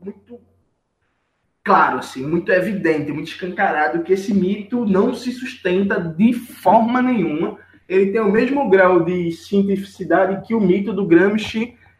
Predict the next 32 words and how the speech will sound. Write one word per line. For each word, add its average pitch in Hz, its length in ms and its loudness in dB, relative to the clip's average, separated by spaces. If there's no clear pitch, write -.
antileninista, 208 760 2
ou 180 80 2
seja, 135 380 -6
o 147 80 -8
grau 147 200 0
de 165 60 2
cientificidade 165 480 -2
é 185 60 4
zero. 127 360 0
Outro - 280 2
ponto 214 180 -2
importante 190 720 0
é 147 140 -4
que 170 140 -2
no 208 140 2
congresso 208 720 0
de 165 120 -2
fundação 160 840 -2
do - 120 -8
Partido 160 320 -6
Comunista 139 420 -10
Alemão, 135 580 2
Rosa 175 240 4
Luxemburgo 180 760 4
polemiza 180 840 2
com 185 60 -2
uma 196 240 0
tese 175 280 0
muito 208 360 -2
cara 175 400 0
à - 20 -6
social-democracia 147 1300 -4